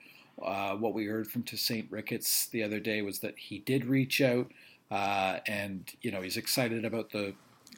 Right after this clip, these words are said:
you know, the prospect of moving forward, which is something you'd probably expect him to say. But y-, y-, you just wanna, you wanna know what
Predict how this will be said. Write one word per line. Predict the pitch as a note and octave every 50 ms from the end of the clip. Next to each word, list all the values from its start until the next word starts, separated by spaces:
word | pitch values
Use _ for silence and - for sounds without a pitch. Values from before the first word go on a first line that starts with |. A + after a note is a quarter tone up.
| - - _ -
you | C3+ A#2+
know, | G#2 G2+
the | F#2+ F#2+
prospect | - - A2+ G#2 G#2 - - B2+ A#2 - -
of | G2
moving | G2+ G#2+ A2 G#2 G#2+ F#2+
forward, | - - - A#2 A2+ A2 G#2 G2+ -
which | G2+ G2 - - A2+
is | G#2+ -
something | - A#2+ G#2 - A2 G#2+ G#2+ G#2 - - - - - - - - - -
you'd | - C3+ C3 -
probably | - B2 A#2 A#2+ A#2 G#2+
expect | - - - - D3 C#3+ - -
him | D3+
to | B2+ A2
say. | - - A#2 G#2 G#2 G#2
But | G#2 - A2 F#2+ - - -
y-, | C#3 C#3 C3+ - F#2
y-, | G#2+ G2+ - - B3+ F3 - - -
you | - - -
just | - - G#3 G3+ -
wanna, | A3+ A3 G#3 F#3+ F3+
you | D3 - D3 D3 D#3
wanna | F3 F#3+ F#3
know | E3 D3+ C#3 C3+ C#3
what | C3 A#2+ A#2 A#2 A2 G#2+ - -